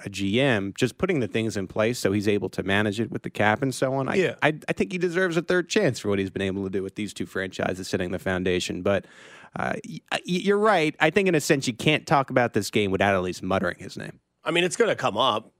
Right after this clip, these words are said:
Speaker 2: Whether it comes up pregame, mid-game, some sort of way, it's going to come up. Um, something that came up yesterday, which I find kind of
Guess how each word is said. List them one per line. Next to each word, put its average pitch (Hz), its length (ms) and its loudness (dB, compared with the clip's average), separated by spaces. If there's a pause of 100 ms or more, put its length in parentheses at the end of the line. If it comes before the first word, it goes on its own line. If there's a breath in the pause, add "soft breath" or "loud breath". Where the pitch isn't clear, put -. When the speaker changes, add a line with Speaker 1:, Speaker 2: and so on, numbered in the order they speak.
(160)
Speaker 2:
Whether 139 300 2
it 127 60 -4
comes 143 320 2
up 139 260 4 (300)
pregame, 156 720 4
mid-game, 147 720 2 (240 soft breath)
some 185 300 0
sort 196 260 4
of 156 140 0
way, 143 280 4
it's 117 160 -2
going 135 260 2
to 127 100 0
come 123 240 0
up. 156 240 2 (420)
Um, 143 420 6
something 262 260 4
that 277 80 2
came 254 160 2
up 147 140 -2
yesterday, 185 440 2
which 160 200 0
I 139 100 2
find 156 400 2 (280)
kind 180 400 4
of 240 260 2